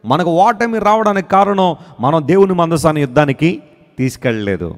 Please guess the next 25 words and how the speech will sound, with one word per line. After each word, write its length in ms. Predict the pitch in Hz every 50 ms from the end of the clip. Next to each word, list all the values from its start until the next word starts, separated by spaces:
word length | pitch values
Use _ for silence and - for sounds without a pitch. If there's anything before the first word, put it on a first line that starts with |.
| - _ _ _ _ _ _ _ _ _ _
దేవుని 340 | 110 165 208 226 226 220 214
మందసాన్ని 500 | 208 202 202 202 202 170 196 196 196 196
యుద్ధానికి 340 | 185 156 151 202 196 190 185
తీసుకెళ్ళలేదు 680 | 160 180 180 180 - 196 180 185 185 180 175 170 147 139
కాబట్టే 640 | 135 147 160 175 180 180 - 202 220 220 - - - 143 135 -
మనకు 240 | 117 143 180 196 175
ఓటమి 380 | 185 196 220 226 190 226 214 196
వచ్చింది. 300 | 160 - - 120 90 80
వాస్తవానికి 560 | 87 127 180 196 - - 220 214 208 208 202
దేవుని 280 | 156 170 208 214 208 208
మందసాన్ని 640 | 196 196 196 190 147 202 196 190 190 190 185 160 - 151 - _ -
ఆ 140 | 123 151 202
టైంలో 460 | - - 208 202 196 190 185 185 185
ఎక్కడ 260 | 165 151 - 202 202
పడితే 220 | 202 208 190 175
అక్కడ 140 | 175 156 151
తిప్పడానికి 500 | - - 156 - 180 180 175 156 135 135
వీల్లేదు. 460 | 135 147 147 139 131 107 85 71 73 - - _ _ _ _ _ _ _ _ _ _ _ _ _ -
అది 160 | 123 151 214
కూడా 480 | 180 208 226 220 214 214 214 220 214 214 - - _ _ _ -
యాజకులు, 720 | 98 110 131 156 185 208 143 165 214 180 196 208 214 214 202
లేవీయులు 480 | 160 165 180 202 214 214 214 208 202
మాత్రమే. 640 | 190 196 190 190 - - 202 202 196 175 117 82 73 - _ _ _ _ 120
అది 120 | 123 139
కదపాల్సిన 880 | 131 - 139 151 147 143 - 202 208 214 214 - 196 208 196 208 190